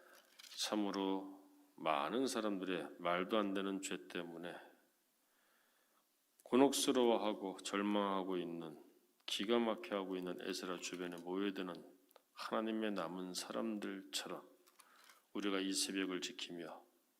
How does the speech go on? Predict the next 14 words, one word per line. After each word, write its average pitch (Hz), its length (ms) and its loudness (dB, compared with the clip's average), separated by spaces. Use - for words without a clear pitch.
주의 90 200 0
몸된 87 420 -4
교회에서 85 480 -6
엎드려 85 320 -12
기도하고자 98 640 -6
하오니, 85 340 -8
주의 113 260 6
영이 120 200 12
함께 107 360 4
하셔서 87 640 -2
이들을 117 420 6
통하여 101 480 2
소망을 95 580 -2
여전히 104 600 4